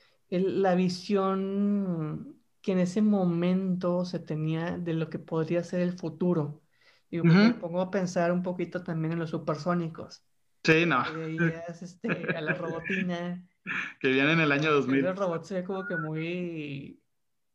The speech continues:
Speaker 1: digo, si lo comparas con lo que, que ya hay ahorita, así de robots, dices, "No, pues Robotina está... Se
Speaker 2: Es
Speaker 1: quedó
Speaker 2: un to-,
Speaker 1: atrás, ¿no?".
Speaker 2: es un tostador con
Speaker 1: Es un
Speaker 2: ruedas.
Speaker 1: tostador. <laughs> Pero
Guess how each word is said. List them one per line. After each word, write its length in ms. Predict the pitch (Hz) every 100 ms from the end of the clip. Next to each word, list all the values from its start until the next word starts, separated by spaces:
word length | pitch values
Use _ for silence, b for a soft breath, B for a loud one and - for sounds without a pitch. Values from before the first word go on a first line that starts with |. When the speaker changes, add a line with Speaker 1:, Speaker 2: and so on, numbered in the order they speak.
| _ _ _ _ _ -
Speaker 1:
digo, 200 | 170 165
si 100 | 185
lo 100 | 180
comparas 480 | 180 175 190 220
con 140 | - 240
lo 100 | 208
que, 240 | 190 143 -
que 120 | - 160
ya 320 | 160 180 190
hay 160 | 180
ahorita, 380 | 165 160 160 -
así 180 | 165 170
de 120 | 165
robots, 400 | 170 156 151 175
dices, 220 | 180 175
"No, 280 | 147 139 - -
pues 140 | 180
Robotina 520 | 170 156 156 165 185
está... 640 | 180 - 160 - - - - -
Se 180 | 226 -
Speaker 2:
Es 0 |
Speaker 1:
quedó 180 | 160
Speaker 2:
un 100 | 185
to-, 140 | 196 143
Speaker 1:
atrás, 180 | 127 160
¿no?". 340 | 156 214 - _ -
Speaker 2:
es 140 | 170
un 100 | 190
tostador 440 | 196 196 170 160
con 140 | 160 180
Speaker 1:
Es 60 |
un 40 | 156
Speaker 2:
ruedas. 360 | 143 165 143
Speaker 1:
tostador. 600 | - 185 160 156 175 160 - _ _ _ -
<laughs> 1120 | 214 240 185 196 196 170 - 190 - 175 - _ 170 -
Pero 540 | 180 165 160 160 165